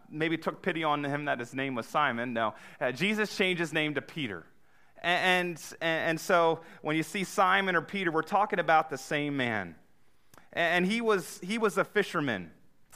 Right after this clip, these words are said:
He lived in the city of Capernaum with his brother Andrew. A-, and they had a fishing business. And,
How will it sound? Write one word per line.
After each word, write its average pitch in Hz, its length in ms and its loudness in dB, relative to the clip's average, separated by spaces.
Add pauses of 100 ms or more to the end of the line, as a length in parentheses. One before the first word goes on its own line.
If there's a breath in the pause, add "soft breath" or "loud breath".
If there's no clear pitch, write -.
(360 soft breath)
He 175 140 -2
lived 190 360 4
in 185 80 0
the 175 60 0
city 185 280 -2
of 175 80 -4
Capernaum 180 540 0
with 165 160 -2
his 135 160 -4
brother 147 380 4
Andrew. 120 580 -2 (680 soft breath)
A-, - 60 -2
and 131 340 0
they 170 80 2
had 175 140 4
a 147 40 2
fishing 170 440 -4
business. 127 500 -4
And, 123 160 -4